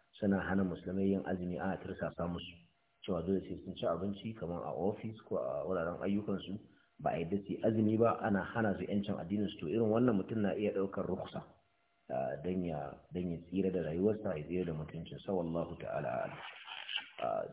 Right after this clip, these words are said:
sai bayani dangane da abubuwan da ke ɓata azumi. Akwai abubuwa da dama waɗanda malamai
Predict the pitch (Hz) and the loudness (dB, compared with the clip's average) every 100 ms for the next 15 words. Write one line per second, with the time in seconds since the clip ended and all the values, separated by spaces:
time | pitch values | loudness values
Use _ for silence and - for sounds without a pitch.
0 | - 143 131 123 117 107 113 113 110 92 | 4 10 12 10 10 6 4 6 6 4
1 | 85 101 107 113 98 87 - 80 98 98 | 4 2 4 6 6 2 -4 -4 2 2
2 | - - 85 71 65 - - _ _ _ | 2 -2 -4 -6 -10 -12 -20 _ _ _
3 | _ _ - - 143 143 151 107 110 117 | _ _ -6 0 2 6 6 6 6 8
4 | 120 127 120 90 90 90 95 | 8 6 4 2 2 2 4